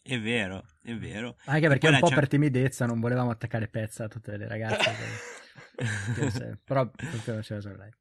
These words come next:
Speaker 1: Però poi lei ci ha condotto nel retrobottega ed è stato molto figo, perché poi c'era anche un po' un pezzo action dove abbiamo appunto,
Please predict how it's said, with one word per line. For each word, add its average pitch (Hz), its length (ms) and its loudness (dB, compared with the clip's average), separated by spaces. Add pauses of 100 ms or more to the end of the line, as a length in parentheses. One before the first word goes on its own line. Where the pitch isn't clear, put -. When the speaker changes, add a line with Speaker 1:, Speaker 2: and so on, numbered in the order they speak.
(160)
Speaker 1:
Però 143 220 6
poi 143 260 6
lei 135 240 6
ci 131 100 0
ha 104 60 4
condotto 139 640 0
nel 123 160 2
retrobottega 127 920 2
ed 127 80 4
è 107 60 2
stato - 340 0
molto 117 280 0
figo, 131 300 0
perché 117 200 2
poi 139 120 2
c'era 107 160 4
anche 107 140 2
un 113 80 0
po' 117 100 0
un 110 80 0
pezzo 120 320 4
action 113 340 4
dove 117 200 4
abbiamo 113 320 4
appunto, 131 360 2